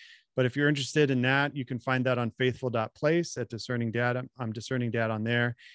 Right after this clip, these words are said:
And also on YouVersion. If you're on the YouVersion app, you can search Bible plans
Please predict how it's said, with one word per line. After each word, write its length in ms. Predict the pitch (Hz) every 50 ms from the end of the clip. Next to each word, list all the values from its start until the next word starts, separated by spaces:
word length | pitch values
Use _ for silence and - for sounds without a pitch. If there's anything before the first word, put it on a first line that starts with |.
| _ _ -
And 100 | 135 139
also 260 | 160 196 - - 190 165
on 100 | 143 135
YouVersion. 480 | 143 170 165 139 131 123 107 110 120
If 100 | 117 -
you're 100 | 131 135
on 100 | 139 143
the 140 | 139 131 139
YouVersion 400 | 147 135 135 143 139 - - 135
app, 260 | 131 131 135 123 -
you 100 | 131 123
can 200 | - 135 127 120
search 360 | 110 - - 135 127 - -
Bible 300 | - 117 123 135 143 147
plans 540 | 131 - 165 165 170 180 190 202 185 - -